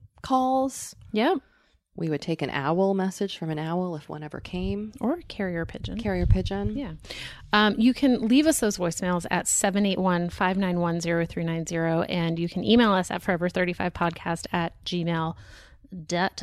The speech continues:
Speaker 2: com.
Speaker 1: That's, that's, that's where we go.
Speaker 2: Yeah.
Speaker 1: Should we
Speaker 2: Well,
Speaker 1: kick it off?
Speaker 2: yeah, let's kick it off.
Speaker 1: Okay. I included the title of this email because I loved it so much.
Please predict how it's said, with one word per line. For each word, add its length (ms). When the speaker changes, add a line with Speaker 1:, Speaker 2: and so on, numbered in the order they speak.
Speaker 2:
com. 680
Speaker 1:
That's, 420
that's, 460
that's 320
where 100
we 100
go. 300
Speaker 2:
Yeah. 340
Speaker 1:
Should 140
we 40
Speaker 2:
Well, 120
Speaker 1:
kick 80
it 80
off? 200
Speaker 2:
yeah, 140
let's 220
kick 220
it 100
off. 440
Speaker 1:
Okay. 320
I 340
included 400
the 80
title 340
of 120
this 160
email 180
because 260
I 60
loved 240
it 80
so 160
much. 420